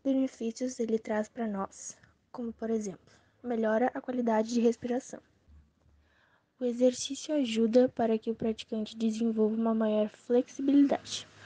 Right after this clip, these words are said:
Portanto, é muito importante que inclua alguns momentos de alongamento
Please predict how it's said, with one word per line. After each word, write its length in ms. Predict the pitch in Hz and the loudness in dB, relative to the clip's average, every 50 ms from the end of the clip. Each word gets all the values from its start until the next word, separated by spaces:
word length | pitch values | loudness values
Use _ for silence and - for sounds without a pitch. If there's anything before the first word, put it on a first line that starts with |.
| - - - - - | -20 -20 -20 -20 -2
Portanto, 560 | - 254 262 - - - - - - - - _ _ _ _ _ - - | 0 0 0 0 -2 -4 -4 -4 -8 -18 -20 _ _ _ _ _ -6 -2
é 220 | 220 226 233 - - _ | 0 0 0 0 -2 _
muito 480 | _ 247 240 240 254 262 262 277 302 294 | _ -6 -2 0 2 2 2 0 0 -2
importante 680 | 285 294 294 269 262 - - 226 226 226 233 - 277 | -2 0 0 -2 -2 -2 -4 -4 -4 -4 -6 -10 -16
que 180 | - - - 233 | -16 -14 -12 -10
inclua 540 | 233 233 233 - - 233 220 220 220 226 - - | -10 -10 -10 -10 -8 -6 -4 -2 -4 -4 -6 -6
alguns 380 | 240 226 226 233 226 226 233 | -6 -6 -4 -4 -4 -4 -2
momentos 460 | 240 240 240 233 226 220 220 233 240 | 0 0 0 0 0 -2 -2 -2 0
de 80 | 233 233 | 0 0
alongamento 600 | 226 226 226 226 233 226 220 214 214 214 - - | 0 0 0 -2 -2 -2 -2 -2 -4 -6 -8 -12